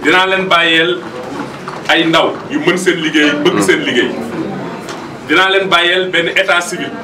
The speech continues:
boo xam ne dañ ko informatiser. Dinaa leen bàyyeel organisation boo xam ne suñu ñëwee jafe-jafe ya ma amoon man pour jël temps pour créer administration, ñoom duñu am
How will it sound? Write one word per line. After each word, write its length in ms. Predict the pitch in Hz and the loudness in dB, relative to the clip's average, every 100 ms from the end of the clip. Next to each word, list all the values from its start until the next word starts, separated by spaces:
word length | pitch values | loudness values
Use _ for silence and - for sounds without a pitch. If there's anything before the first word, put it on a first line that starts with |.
| - | -2
boo 140 | 151 160 | 0 2
xam 140 | 165 | 0
ne 60 | 165 | 2
dañ 120 | 151 | 0
ko 140 | 151 165 | 0 0
informatiser. 800 | 185 185 185 160 160 143 143 - 190 180 220 233 233 - - - - - 220 - - 113 | 0 2 0 0 -2 0 0 0 -6 -4 -6 -6 -8 -10 -12 -12 -12 -10 -10 -10 -12 0
Dinaa 240 | 160 190 196 | 2 4 2
leen 180 | 185 165 | 2 2
bàyyeel 380 | 165 165 165 - - - - - - - - - - - 127 147 160 - 110 - - - - - | 2 2 2 0 -6 -10 -10 -10 -8 -8 -8 -6 -6 -4 0 4 4 2 -4 -6 -6 -8 -2 0
organisation 680 | - 202 196 185 170 170 | 2 2 4 2 2 -2
boo 140 | 156 156 | 0 0
xam 160 | 151 139 | 0 -4
ne 80 | 127 110 - - - | -8 -10 -12 -12 -10
suñu 220 | - 196 190 | -4 0 4
ñëwee 260 | 165 147 | 4 4
jafe-jafe 400 | 170 185 180 165 | 2 2 2 2
ya 100 | 170 | 2
ma 140 | 202 208 | 2 2
amoon 200 | 190 185 | 2 2
man 160 | - - - - - 151 - - | -2 -4 -12 -14 -12 -12 -10 -6
pour 100 | 180 165 | -2 2
jël 240 | 190 208 | 2 2
temps 240 | 202 - 226 - | 2 2 -4 -6
pour 80 | 226 226 | -6 0
créer 300 | 220 214 196 | 4 4 2
administration, 680 | 185 170 160 156 151 143 147 - - - 147 - | -2 -4 2 0 2 -2 -4 -6 -8 -8 -8 -2
ñoom 220 | 143 156 - | 0 2 0
duñu 140 | 147 | 0
am 160 | 135 | 0